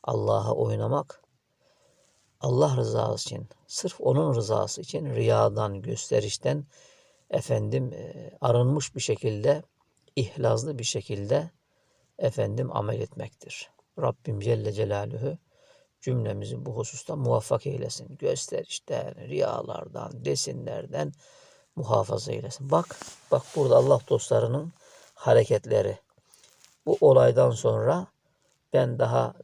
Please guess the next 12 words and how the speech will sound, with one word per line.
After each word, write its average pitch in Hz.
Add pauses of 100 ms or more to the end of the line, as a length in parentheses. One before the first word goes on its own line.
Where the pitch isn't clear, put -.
(200)
e, - (460)
işte - (320)
benimle 123
bu 117
konuşmaz 123
bile 123
diye 117
zannettiydim 107
diyor. 143 (960)
Yani -
karşındaki 110
Allah 127